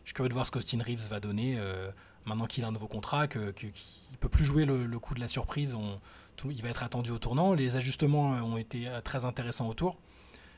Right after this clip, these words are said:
Mais, euh, je, voilà, je les regarde plus parce que, euh, c'est une équipe forte qui va viser le, les, les finales à l'Ouest. Mais, euh, je m'attends pas à, voilà, encore une fois, le côté, euh, je décolle du canapé, c'est pas avec eux que je m'attends à ça.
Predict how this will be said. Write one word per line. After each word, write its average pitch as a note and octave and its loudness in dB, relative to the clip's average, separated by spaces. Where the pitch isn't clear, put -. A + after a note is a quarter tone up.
Mais, D#3 6
euh, B2 2
je, A2+ -4
voilà, C3 2
je A2 -2
les C#3+ 4
regarde C#3+ 4
plus G3 6
parce - 2
que, E3+ 4
euh, C3+ 4
c'est - -2
une B2 2
équipe B2 -6
forte E3 4
qui B2 -6
va A#2+ -2
viser A#2+ -2
le, A#2 -2
les, A2 -6
les A2 -8
finales A#2+ -2
à A2+ -2
l'Ouest. C#3+ 0
Mais, D3 6
euh, B2 2
je A2+ -6
m'attends A2+ -2
pas C#3+ 0
à, G2+ -2
voilà, G#2 -4
encore B2 -4
une A#2 -2
fois, C3 -2
le G#2+ -6
côté, C3+ -4
euh, A2+ -4
je G2+ -8
décolle A#2+ -4
du A2+ -8
canapé, A#2 -2
c'est D3 0
pas C3 -4
avec A#2+ -4
eux C#3+ 2
que B2+ -2
je A2+ -4
m'attends A#2 -2
à - -2
ça. G2 -6